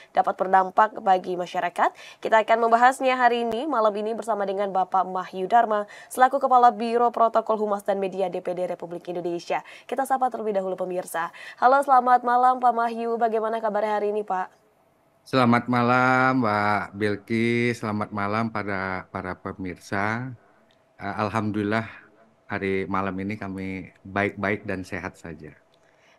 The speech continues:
Speaker 1: Sehat selalu insya Allah, Pak Mahyu. Pak Mahyu, ini sebelum kita lebih jauh membahas terkait dengan, eh, peran fungsi dari D P D Republik Indonesia itu sendiri, tentu kita ingin mengenalkan lebih luas kepada masyarakat terlebih dahulu, Pak. Eh,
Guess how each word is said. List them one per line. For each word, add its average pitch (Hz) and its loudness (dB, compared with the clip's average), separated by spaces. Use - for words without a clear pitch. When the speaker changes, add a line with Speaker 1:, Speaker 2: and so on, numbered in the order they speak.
Speaker 1:
Sehat 196 -2
selalu 185 2
insya 180 -2
Allah, 175 -2
Pak 175 -4
Mahyu. 175 -8
Pak 202 4
Mahyu, 240 0
ini 254 -2
sebelum 226 -2
kita 220 4
lebih 208 0
jauh 208 2
membahas 208 2
terkait 196 -2
dengan, 202 0
eh, - -2
peran 202 2
fungsi 190 -4
dari 185 0
D 185 -4
P 185 -2
D 180 -2
Republik 180 -4
Indonesia 180 -6
itu 175 -10
sendiri, 185 -2
tentu 214 -2
kita 262 -2
ingin 247 0
mengenalkan 214 0
lebih 208 -2
luas 220 2
kepada 208 -2
masyarakat 196 -2
terlebih 196 -4
dahulu, 196 0
Pak. 226 2
Eh, 208 4